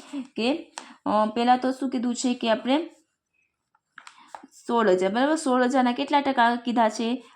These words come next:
પાંચ ટકા. તો આપણે શું કરશું? સોળ હજારના પહેલાં તો પાંચ ટકા મેળવી લેશું. બરાબર, ઝીરો ઝીરો ઉડી ગયા અને સોળ પચાસ એંસી અને એક મીંડું.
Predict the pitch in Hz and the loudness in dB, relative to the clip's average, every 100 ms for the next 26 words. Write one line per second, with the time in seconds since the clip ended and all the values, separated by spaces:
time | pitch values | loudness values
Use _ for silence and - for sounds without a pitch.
0 | _ 240 233 208 175 170 185 - - - | _ 2 2 0 -4 -4 -4 -6 -16 -2
1 | 214 220 254 269 240 226 226 220 220 220 | 0 2 0 -2 -2 -2 -6 -2 0 0
2 | 226 226 220 214 196 196 202 208 208 196 | 0 0 2 2 2 0 0 0 -2 -4
3 | 196 269 359 269 226 180 175 175 180 190 | 0 2 4 2 2 0 0 0 -2 -4
4 | 240 254 214 208 208 220 262 277 - - | -2 -2 -2 -2 0 -2 -2 -4 -10 -20
5 | _ - 202 175 170 226 285 220 208 - | _ -6 -2 -2 -2 0 0 0 -4 -4
6 | 214 208 208 - - 254 392 - _ _ | -4 -4 -6 -10 -2 -2 -2 -8 _ _
7 | - _ _ _ _ - 233 233 240 185 | -20 _ _ _ _ -10 -4 -4 -4 -4
8 | 175 185 226 - - _ _ 226 220 170 | -2 -2 -4 -6 -12 _ _ 0 0 0
9 | - - | -4 -10